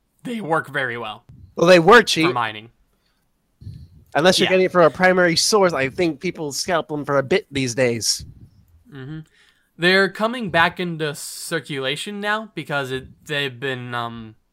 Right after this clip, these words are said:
Speaker 1: it's been a while, and most of the miners already have everything. But what mining is, is basically, um, you sign, you get, like, this, I think,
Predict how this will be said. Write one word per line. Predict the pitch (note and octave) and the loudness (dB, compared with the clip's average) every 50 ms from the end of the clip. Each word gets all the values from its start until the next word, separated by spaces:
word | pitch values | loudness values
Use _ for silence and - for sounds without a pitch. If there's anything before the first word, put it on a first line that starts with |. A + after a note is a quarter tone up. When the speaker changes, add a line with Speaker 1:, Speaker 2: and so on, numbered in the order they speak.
| _ _ _ _ _ _ _ _ _ _ - | _ _ _ _ _ _ _ _ _ _ -10
Speaker 1:
it's | E3+ C#3+ C#3 | -10 -6 0
been | E3 G3 F#3 | 2 2 4
a | E3+ D#3+ | 4 4
while, | D3 C#3+ C3 B2+ B2+ C3 | 2 2 2 2 0 0
and | C3+ C#3 C#3 | -2 -2 -4
most | D3+ D#3+ D#3 D#3+ | -4 -4 -4 -6
of | C#3+ | -8
the | C3 C3+ | -10 -8
miners | C3+ C3 C3 C3 B2+ B2 A#2 B2+ | -6 -6 -6 -6 -8 -8 -8 -6
already | A#2+ B2 A#2+ B2 | -6 -6 -6 -6
have | A#2 B2+ A#2+ A#2 | -6 -6 -8 -8
everything. | A#2 - A#2 A#2 A#2 A#2+ B2 B2+ _ - - - - - - - | -8 -12 -18 -18 -18 -20 -20 -20 _ -20 -20 -20 -20 -20 -8 -4
But | F3+ G3 | -4 -2
what | F#3+ G#3 G#3+ G3+ | 0 2 0 2
mining | G3+ G3+ G3+ A3 A#3 A#3+ G#3+ G3+ | 2 2 2 0 0 -4 -6 -4
is, | F#3 F3 F3+ F3+ E3+ | -4 -4 -4 -4 -6
is | E3+ C#3 B2+ | -8 -8 -8
basically, | D3 D#3+ D#3+ D#3 - E3 - D#3 D3+ D3 | -6 -6 -6 -8 -10 -12 -12 -10 -8 -6
um, | C#3+ C#3 C3+ C3+ C3 B2+ B2 A#2+ A#2 _ _ _ - - - - - - - - - _ _ _ _ _ _ _ _ _ _ _ _ _ _ _ _ _ _ _ _ _ _ _ _ _ _ _ _ _ _ _ _ _ _ _ | -6 -4 -6 -6 -8 -10 -14 -16 -18 _ _ _ -18 -16 -16 -16 -18 -18 -20 -20 -20 _ _ _ _ _ _ _ _ _ _ _ _ _ _ _ _ _ _ _ _ _ _ _ _ _ _ _ _ _ _ _ _ _ _ _
you | - E3 E3+ E3+ | -6 -4 -4 -4
sign, | E3 - A3 G#3+ A3 A3+ - - | -2 0 0 2 2 0 -2 -4
you | - F3+ F#3 E3+ | -6 -6 -2 -2
get, | A#3 B3 A#3+ | -2 -2 -2
like, | G#3+ A3 F#3 - | -4 -6 -6 -6
this, | D#3+ C#3+ C3 B2 - B2 _ _ _ _ _ _ _ _ | -8 -10 -10 -12 -16 -18 _ _ _ _ _ _ _ _
I | - D3 D3 | -8 -4 -4
think, | D#3+ F3+ F3 | -4 -4 -6